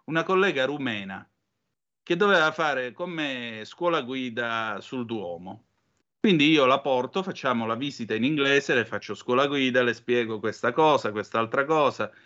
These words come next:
come devi salire alle terrazze, eccetera, eccetera, eccetera. Alla fine, parlando, parlando, ci siamo detti: "Ma tu com'è che hai imparato l'inglese?"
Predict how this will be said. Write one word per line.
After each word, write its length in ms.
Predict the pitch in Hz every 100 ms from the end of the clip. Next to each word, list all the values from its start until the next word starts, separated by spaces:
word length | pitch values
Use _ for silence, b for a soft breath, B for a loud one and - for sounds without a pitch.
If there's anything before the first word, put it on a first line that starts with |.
| b b
come 300 | - 143 143
devi 240 | 131 123 120
salire 400 | 127 123 127 117
alle 220 | 113 110
terrazze, 680 | 131 139 160 156 127 - 110
eccetera, 380 | - 110 104
eccetera, 360 | 101 - 98 95
eccetera. 480 | 95 - 82 _ _ _ _ _ _ _ _ b b b
Alla 160 | 160
fine, 200 | 190 196
parlando, 460 | 139 156 175 196 208
parlando, 1400 | 247 220 180 170 151 135 131 127 120 113 110 107 98 101
ci 120 | -
siamo 240 | - 143 135
detti: 300 | 139 135 127
"Ma 340 | 131 107 123
tu 120 | 139
com'è 320 | 170 160 151 131
che 160 | 135
hai 140 | 127 123
imparato 460 | 117 120 120 117 113
l'inglese?" 640 | 113 113 110 95 - -